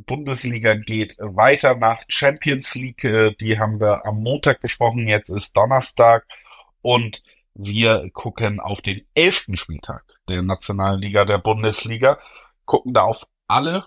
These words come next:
Spiele, alle neun Spiele, die uns am Wochenende erwarten werden. Und deswegen wollen wir auch gar nicht das so lange rauszögern, sondern schnell noch ein paar Hinweise loswerden, bevor wir anfangen können.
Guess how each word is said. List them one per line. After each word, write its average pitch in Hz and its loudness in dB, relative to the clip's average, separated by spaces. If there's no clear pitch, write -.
Spiele, 127 -10
alle 117 2
neun 120 2
Spiele, 135 -8
die 131 -4
uns 123 -2
am 113 -2
Wochenende 110 0
erwarten 101 4
werden. 151 -2
Und 143 -4
deswegen 123 -4
wollen 131 4
wir 156 6
auch 120 2
gar 120 4
nicht - -16
das 120 -10
so 127 -2
lange 120 -4
rauszögern, 113 -4
sondern 113 -4
schnell 120 -2
noch 120 -6
ein - -20
paar 110 -4
Hinweise 113 2
loswerden, 98 -2
bevor 101 -4
wir 95 4
anfangen 110 0
können. 113 0